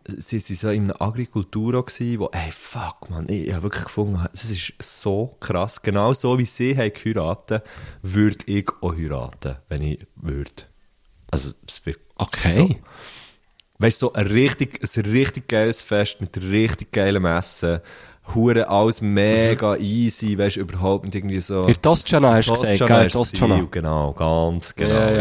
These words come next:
Speaker 2: ja.
Speaker 1: Also ich glaub's einmal, ja. Mama, das ist schon Toskana.
Speaker 2: Ja, ja.
Speaker 1: Ähm, und eben, nein, aber was für ein
Speaker 2: Ja,
Speaker 1: Projekt?
Speaker 2: dort hat's viel von diesen Agro-Touristen, gell?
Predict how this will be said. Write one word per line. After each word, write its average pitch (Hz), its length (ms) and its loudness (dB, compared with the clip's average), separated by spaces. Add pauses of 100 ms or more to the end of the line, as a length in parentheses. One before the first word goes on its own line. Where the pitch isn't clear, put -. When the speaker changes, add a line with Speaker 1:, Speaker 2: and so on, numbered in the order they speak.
Speaker 2:
ja. - 20 -4 (320)
Speaker 1:
Also 82 140 -6
ich 80 40 -6
glaub's 92 360 -4
einmal, 65 200 -8
ja. 85 160 -6 (420)
Mama, 90 180 -6
das - 80 -14
ist - 40 -16
schon - 180 -14
Toskana. 87 460 -14
Speaker 2:
Ja, 107 300 4
ja. 104 340 6
Speaker 1:
Ähm, 110 220 0 (720)
und 120 260 4
eben, 92 300 2
nein, 135 120 4
aber 123 160 2
was 147 200 2
für 151 80 -2
ein 127 60 2
Speaker 2:
Ja, - 60 -12
Speaker 1:
Projekt? 131 280 4
Speaker 2:
dort 127 140 2
hat's - 220 2
viel 131 200 6
von 131 120 4
diesen 123 220 6
Agro-Touristen, 120 1080 4
gell? 101 280 2